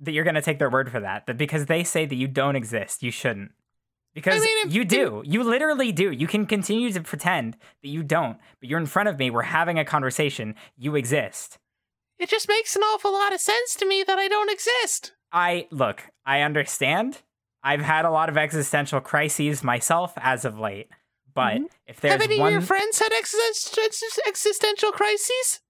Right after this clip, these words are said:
Speaker 1: Abso-fucking-lutely. March just had one. Are you paying attention? Look, being alive, existing, that's a gift and a half right there.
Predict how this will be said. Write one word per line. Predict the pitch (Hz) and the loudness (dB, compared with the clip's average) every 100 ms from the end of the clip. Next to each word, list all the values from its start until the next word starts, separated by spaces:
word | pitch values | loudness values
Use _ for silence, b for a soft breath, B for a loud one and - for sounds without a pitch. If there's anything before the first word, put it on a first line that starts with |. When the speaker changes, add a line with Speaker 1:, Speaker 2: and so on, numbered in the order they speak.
| _ - | _ -2
Speaker 1:
Abso-fucking-lutely. | 262 453 - 480 - 302 - 370 381 466 508 311 254 135 113 - b b - | 0 2 2 0 2 0 2 0 2 2 2 2 2 0 -4 -10 b b -2
March | 277 427 480 180 | 2 2 2 0
just | 160 277 427 | 2 2 2
had | - 349 466 349 | 2 2 2 2
one. | 196 135 113 110 - _ b _ _ _ - | 2 2 -2 -4 -8 _ b _ _ _ -2
Are | |
you | 269 403 | 0 0
paying | - 285 339 359 | 2 2 2 0
attention? | - 165 202 - 403 453 480 B B B | 0 0 0 2 0 0 -4 B B B
Look, | 175 139 - - _ _ _ 127 | -2 -2 -4 -20 _ _ _ -4
being | 165 254 | 0 2
alive, | 277 151 131 151 180 - _ | 2 2 2 2 -2 -8 _
existing, | 139 135 147 - 214 220 214 - _ _ - | -10 -2 0 0 0 -2 -4 -12 _ _ -2
that's | 156 208 | -2 0
a | 196 | -2
gift | 143 139 135 120 - - | -2 0 0 -2 -14 -10
and | 131 123 | -2 0
a | |
half | 113 127 107 101 - _ 117 | 2 0 -2 -6 -16 _ -2
right | 135 123 117 | 0 0 -2
there. | 113 107 113 | -2 -2 -10